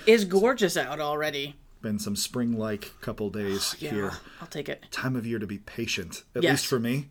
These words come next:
Speaker 1: Mm-hmm.
Speaker 2: to be patient because I, I, I have a couple days of it, and then all of a sudden I'm ready to just skip till May. And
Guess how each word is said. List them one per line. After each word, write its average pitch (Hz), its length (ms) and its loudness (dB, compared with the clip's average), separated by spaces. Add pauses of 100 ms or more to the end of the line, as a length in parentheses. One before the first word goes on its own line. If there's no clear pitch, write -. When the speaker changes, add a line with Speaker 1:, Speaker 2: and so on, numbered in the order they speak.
Speaker 1:
Mm-hmm. 196 340 2
Speaker 2:
to 123 100 0
be 110 120 -2
patient 113 400 0
because 107 480 -4 (480)
I, 120 100 -2
I, - 40 -4 (840)
I - 80 0
have 123 160 0
a 113 40 -4
couple 143 380 2
days 120 260 2
of 107 140 -2
it, 101 180 -6
and 131 140 -2
then 123 80 0
all 120 80 0
of 117 60 -2
a 113 40 -4
sudden 117 240 0
I'm 113 140 -2
ready 110 180 -2
to 104 120 -6
just 104 180 -6
skip - 260 -2
till 117 200 0
May. 107 180 -2
And 127 140 -6